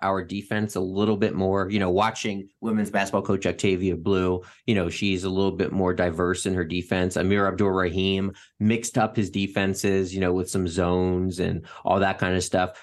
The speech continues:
We're primarily, you know, a man-to-man type team. And, you know, that also leads to probably some aspect of more fouls, also more possessions on defense, more fouls on defense, right? So, you know, is,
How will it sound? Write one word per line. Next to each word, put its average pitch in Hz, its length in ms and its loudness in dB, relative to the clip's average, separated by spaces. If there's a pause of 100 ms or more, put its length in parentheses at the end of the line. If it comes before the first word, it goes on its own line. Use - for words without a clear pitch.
We're 143 140 2
primarily, 104 1080 0
you 98 100 -2
know, 87 220 2
a 90 60 2
man-to-man 92 920 0
type 92 280 -2
team. 98 420 0
And, 85 200 -4 (220)
you 101 120 2
know, 87 400 0
that 104 200 2
also 110 400 2
leads 92 360 0
to 90 180 0
probably 90 640 -2 (180)
some 98 580 -2 (260)
aspect 95 440 -2
of - 100 -2
more 95 220 0
fouls, 117 380 0
also 127 280 2
more 110 180 2
possessions 110 600 0
on 90 120 -2
defense, 92 540 -4 (240)
more 127 160 2
fouls 190 320 2
on 104 140 0
defense, 82 440 -6
right? 107 360 2 (260)
So, 107 460 2
you 113 100 0
know, 95 220 0
is, - 340 -8